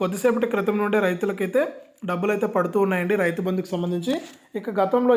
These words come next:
ఎన్ని ఎకరాల వరకు డబ్బులు పడ్డాయి, ఇప్పుడు ఎన్ని ఎకరాల నుంచి డబ్బులు పడుతున్నాయని చూస్తే, మనకు గతంలో మనకు పది ఎకరాల వరకు కూడా పూర్తి స్థాయిలో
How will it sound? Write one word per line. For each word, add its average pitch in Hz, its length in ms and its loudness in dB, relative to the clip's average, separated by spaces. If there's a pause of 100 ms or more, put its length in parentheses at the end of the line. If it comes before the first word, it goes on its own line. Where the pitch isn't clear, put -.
ఎన్ని 208 140 2
ఎకరాల 226 320 6
వరకు 214 260 0
డబ్బులు 185 260 2
పడ్డాయి, 190 360 2 (420)
ఇప్పుడు 208 180 -4 (120)
ఎన్ని 208 140 2
ఎకరాల 220 280 4
నుంచి 202 200 -4
డబ్బులు 185 280 2
పడుతున్నాయని 185 580 0
చూస్తే, 185 280 -2 (400)
మనకు 196 260 -2 (460)
గతంలో 247 440 2
మనకు 226 300 -2
పది - 160 4
ఎకరాల 226 320 4
వరకు 214 240 -2
కూడా 208 120 2 (120)
పూర్తి 185 260 -6
స్థాయిలో 208 240 -4